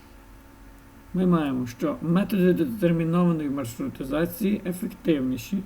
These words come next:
для малозавантажених мереж. Адаптивні маршрутизації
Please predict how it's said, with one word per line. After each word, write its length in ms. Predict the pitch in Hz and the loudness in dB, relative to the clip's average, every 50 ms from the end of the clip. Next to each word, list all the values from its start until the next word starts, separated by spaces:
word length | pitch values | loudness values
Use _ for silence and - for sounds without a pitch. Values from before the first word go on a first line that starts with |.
| - - | -6 -8
для 420 | 220 160 151 160 160 160 175 175 - - - - - - - | -4 -2 0 0 0 0 -2 -4 -6 -12 -18 -20 -20 -6 -2
малозавантажених 1000 | 202 160 156 151 156 160 143 151 147 147 147 123 117 139 139 135 131 139 135 139 | -2 0 0 0 0 0 -2 -2 -4 -6 -8 -4 -4 -4 -2 -2 -4 -6 -4 -4
мереж. 360 | 131 127 123 101 90 - - - - - - - - - - - - - - - - - - - - - - - - - - - - - - - - - - - - | -4 -2 -2 -4 -6 -10 -16 -20 -20 -20 -20 -20 -20 -20 -20 -20 -20 -20 -20 -20 -20 -20 -20 -20 -20 -20 -20 -20 -20 -20 -20 -20 -20 -20 -20 -20 -20 -20 -20 -16 -2
Адаптивні 560 | - 180 196 196 208 - - 190 175 160 156 151 | 2 4 4 4 2 2 2 2 2 2 2 0
маршрутизації 1120 | 151 147 123 117 - 135 120 - 156 143 135 143 139 139 120 - - 208 196 214 226 | -4 -4 -6 -4 -6 -6 -4 -2 -2 -2 0 -2 -2 -4 -4 -6 -4 0 0 0 0